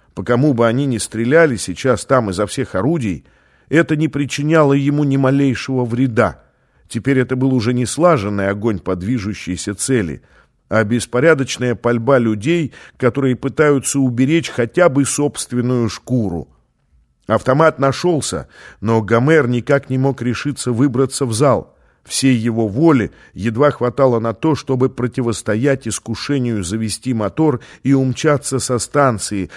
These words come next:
всё равно куда. Не покидая дрезины, он тянул шею, пытаясь высмотреть арену боя сквозь частую решётку колонн. Ор и брань обороняющихся дозорных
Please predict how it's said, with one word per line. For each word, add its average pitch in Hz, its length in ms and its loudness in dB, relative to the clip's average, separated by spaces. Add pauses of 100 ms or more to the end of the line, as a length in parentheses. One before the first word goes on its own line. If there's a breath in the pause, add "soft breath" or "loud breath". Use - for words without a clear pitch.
всё 156 300 4
равно 151 340 4
куда. 101 460 -2 (500)
Не 117 160 0
покидая 123 560 2
дрезины, 123 640 0 (180 loud breath)
он 131 200 2
тянул 135 420 0
шею, 143 500 2
пытаясь 139 640 2 (220 loud breath)
высмотреть 139 880 -2
арену 139 520 2
боя 139 400 4
сквозь 131 400 -4
частую 131 500 0
решётку 120 520 -4
колонн. 107 540 -2 (640 loud breath)
Ор 170 340 6
и 143 140 2
брань 143 460 2
обороняющихся 120 960 0
дозорных 95 640 0